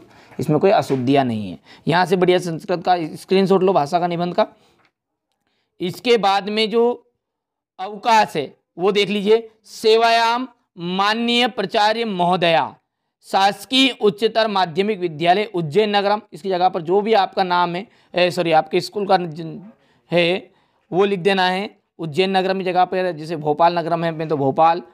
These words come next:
ठीक है, विदिशा, ठीक है, मुरैना, जो भी है। "विषय अवकाशार्थम प्रार्थना पत्रम महोदय", ठीक है, "सविनय निवेदनम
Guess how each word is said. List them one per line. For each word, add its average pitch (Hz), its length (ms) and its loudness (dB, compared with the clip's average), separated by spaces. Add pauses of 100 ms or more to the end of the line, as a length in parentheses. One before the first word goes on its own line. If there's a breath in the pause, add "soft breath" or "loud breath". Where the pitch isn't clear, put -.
(180)
ठीक 170 80 -4
है, 175 80 2
विदिशा, 156 720 0 (260)
ठीक 165 80 -12
है, 165 80 -4
मुरैना, 156 440 2
जो 175 180 -2
भी 185 160 -4
है। 180 160 -6 (680 soft breath)
"विषय 214 440 4
अवकाशार्थम 208 1000 0
प्रार्थना 180 500 -2 (160)
पत्रम 123 320 -6 (480)
महोदय", 185 840 2 (640)
ठीक 185 120 -10
है, 240 340 0 (200)
"सविनय 220 840 0 (400)
निवेदनम 202 920 0